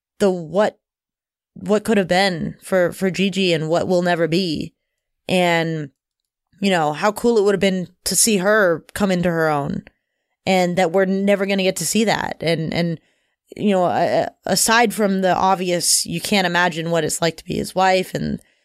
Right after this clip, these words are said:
the, the other daughters or any of the friends that are, you know, of anybody that was on the, any fri-, friends and family members of anyone that was on that helicopter. But, like,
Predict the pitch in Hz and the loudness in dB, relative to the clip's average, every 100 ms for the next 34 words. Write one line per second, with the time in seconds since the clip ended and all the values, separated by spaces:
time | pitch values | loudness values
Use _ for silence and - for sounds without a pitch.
0 | _ _ - 165 - 170 113 165 170 175 | _ _ -4 -4 -2 0 0 0 2 2
1 | 180 180 180 175 170 - - 52 - - | 2 4 2 2 0 -2 -4 -6 -6 -4
2 | 190 180 147 - - 190 180 180 165 170 | -2 0 -2 -4 -2 0 0 -2 -2 -2
3 | 156 - 98 165 151 - 85 160 180 202 | -2 -2 -4 -4 -4 -2 -2 0 0 0
4 | 196 185 175 160 170 175 170 170 165 175 | 2 0 0 0 0 0 0 0 0 0
5 | 180 202 196 196 214 196 190 185 185 180 | -2 0 -2 0 0 0 0 0 0 0
6 | 175 165 160 165 170 165 160 147 160 190 | 0 -2 -2 0 0 0 -2 -2 0 0
7 | 170 156 151 151 - 165 151 160 151 - | 0 -2 -2 -2 -4 -2 0 0 -2 -6